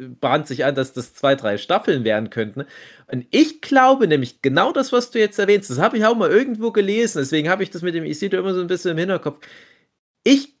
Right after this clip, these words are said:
kann mir gut vorstellen, dass die da so eine richtige Sopranos-mäßige große Nummer noch draus machen. Von wegen, der geht da hin und pflanzt einen Baum.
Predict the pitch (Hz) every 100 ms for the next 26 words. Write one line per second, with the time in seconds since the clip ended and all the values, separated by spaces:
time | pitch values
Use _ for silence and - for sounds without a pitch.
0 | - 180 220 220 - 254 311 - 233 226
1 | - 196 185 180 - 160 165 147 127 120
2 | 208 277 - 208 175 - 151 123 131 165
3 | 180 160 - 147 156 151 147 139 143 139
4 | 127 - 139 139 147 123 123 120 110 104
5 | _ 127 139 131 117 98 - - 82 90
6 | - 90 87 90 113 110 156 147 120 127
7 | 127 117 104 123 117 101 - 113 117 -
8 | 95 151 160 165